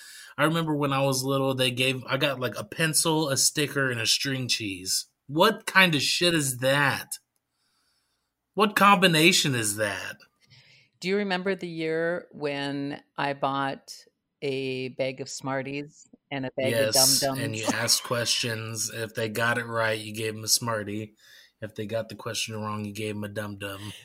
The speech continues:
Speaker 2: What do you think about that? Was that mean?
Speaker 1: I think
Speaker 2: Is that funny?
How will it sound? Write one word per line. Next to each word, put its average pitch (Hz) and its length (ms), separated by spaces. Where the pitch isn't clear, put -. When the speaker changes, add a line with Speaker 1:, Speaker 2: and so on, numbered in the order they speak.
Speaker 2:
What 185 140
do 185 60
you 190 100
think 185 200
about 156 260
that? 156 360
Was 151 180
that 139 300
mean? 175 520
Speaker 1:
I 131 80
think 135 300
Speaker 2:
Is - 40
that 147 140
funny? 147 280